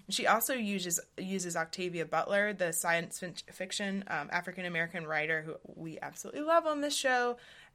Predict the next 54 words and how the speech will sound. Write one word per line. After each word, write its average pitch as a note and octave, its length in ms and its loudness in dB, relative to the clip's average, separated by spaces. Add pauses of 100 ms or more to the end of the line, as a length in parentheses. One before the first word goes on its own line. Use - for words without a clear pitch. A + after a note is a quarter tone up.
as F#3+ 360 8
a F3+ 100 2
way F3+ 420 4
to F#3 160 -4
kind F3 200 0
of D#3 220 -6
dream F3 380 -2
about D#3+ 320 0
what's D#3+ 200 -4
possible D3 520 -2
in C#3+ 100 -8
the C#3+ 80 -10
future. - 400 -8
It's F#3+ 240 -6 (140)
really, G#3+ 320 -4
really E3+ 200 0
great C#3 280 -8
book. B2 340 -2 (140)
I've F3 320 0
been E3+ 240 0
quoting E3 380 -2
it D3+ 100 -4
on D#3 160 -4
Twitter. D#3 300 -2
If D3 100 -8
you F3 100 -6
follow E3 240 0
me D#3 120 -6
on D3+ 120 -4
Twitter, C#3+ 560 -4
it's - 440 -4 (200)
all E3+ 140 6
over A#3+ 220 6
my A#3+ 160 8
Twitter G3 340 2
feed D#3 260 -4
'cause F#3+ 140 -6
I E3+ 120 4
just F#3+ 160 -2
absolutely D#3+ 480 0
love D#3 200 -2
it D3 260 -6
and D#3+ 220 -4
wanna D#3 180 -4
share F#3 220 0
it - 60 -4
with G#3 80 -2
other A3 180 0
people. F3 360 0
So F3 340 4 (340)
that's A3 260 4
Emergent G#3 600 0
Strategy F#3 520 0
by E3 200 0